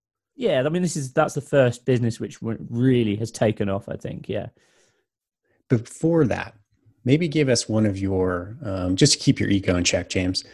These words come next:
Speaker 2: give us
Speaker 1: <laughs>
Speaker 2: one of your, uh, <laughs> give us one of your biggest flops.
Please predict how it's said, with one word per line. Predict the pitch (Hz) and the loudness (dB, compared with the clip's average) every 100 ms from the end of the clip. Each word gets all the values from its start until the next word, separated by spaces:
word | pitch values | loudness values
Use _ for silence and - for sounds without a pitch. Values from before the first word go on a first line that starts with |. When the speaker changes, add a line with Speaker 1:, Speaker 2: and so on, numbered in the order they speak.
| - - | -20 -4
Speaker 2:
give | - | 0
us | 151 - | 0 2
Speaker 1:
<laughs> | |
Speaker 2:
one | 147 | 0
of | 123 | 2
your, | 131 123 117 110 | 2 2 2 2
uh, | 104 - | -2 0
<laughs> | 131 | 2
give | 123 | 2
us | 160 | 2
one | 180 156 | 4 4
of | |
your | 123 | 4
biggest | 107 110 101 - | 2 0 0 -2
flops. | - 90 90 - - - | -2 0 0 0 -2 -4